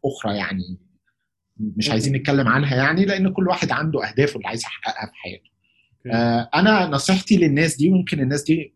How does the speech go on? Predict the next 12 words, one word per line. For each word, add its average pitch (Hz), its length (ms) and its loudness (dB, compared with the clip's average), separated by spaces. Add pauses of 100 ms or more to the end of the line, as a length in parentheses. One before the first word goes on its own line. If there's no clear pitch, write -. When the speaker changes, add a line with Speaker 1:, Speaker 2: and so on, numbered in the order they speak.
Speaker 1:
مالهمش 117 500 2
دعوة 151 200 2
بالنيو 131 260 -2
كامرز 147 360 -6
خالص، 147 520 -6 (540)
آه، 120 180 -14
ما 135 140 2
تحاولش 180 360 2
أنت 185 160 -2
تقلل 156 520 2
من 110 120 0
نفسك. - 320 -6